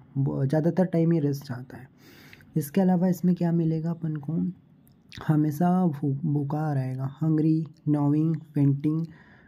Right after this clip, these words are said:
feeling in the epigastric, epigastric, अ, रीजन में इसमें एक sensation peculiar है, फेंट feeling रहेगी इसको, Feeling कैसी है, Faint feeling in the epigastric।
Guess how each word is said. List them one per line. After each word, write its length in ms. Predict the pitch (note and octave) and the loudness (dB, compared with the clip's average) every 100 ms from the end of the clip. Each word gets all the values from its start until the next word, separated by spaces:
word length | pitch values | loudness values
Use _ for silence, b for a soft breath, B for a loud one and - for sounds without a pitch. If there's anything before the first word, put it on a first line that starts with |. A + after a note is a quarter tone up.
| B - | B 4
feeling 300 | D#3 D3+ D#3+ | 4 6 2
in 100 | D3+ | 0
the 120 | D#3 | 0
epigastric, 480 | C#3 C3 C#3 D3+ D#3 | -2 -4 -6 -8 -6
epigastric, 760 | E3 E3 D#3 C#3+ D#3+ D3+ - D3 | -2 -2 -2 -2 -6 -6 -8 -2
अ, 220 | C3+ C3+ | 0 2
रीजन 300 | C3+ C#3 D#3 | 0 -2 -2
में 100 | D#3 | -4
इसमें 220 | D3 D#3+ | -2 -4
एक 100 | D#3 | -2
sensation 460 | - C#3+ C3+ C#3 D#3+ | -2 0 0 -2 -4
peculiar 420 | D3 C#3 C#3 D3+ | -4 0 0 0
है, 60 | G3 | -4
फेंट 640 | - - - E3+ F3 G3 | -8 -14 0 4 4 4
feeling 380 | F#3+ C3 C3 B2+ | 6 6 6 2
रहेगी 240 | B2+ B2 | 0 -4
इसको, 220 | B2+ - | -8 -8
Feeling 320 | C#3 D3 D3+ D#3 | -4 0 0 0
कैसी 220 | D#3 F#3 | -2 -2
है, 60 | |
Faint 340 | G3 - C#3 C#3+ | -2 2 2 2
feeling 220 | C#3+ C#3+ | 0 0
in 220 | D3 D3+ | 0 -2
the 180 | G#3 E3+ | -2 -2
epigastric। 500 | C#3 C3+ C3 - B2+ | 0 0 -2 -8 -14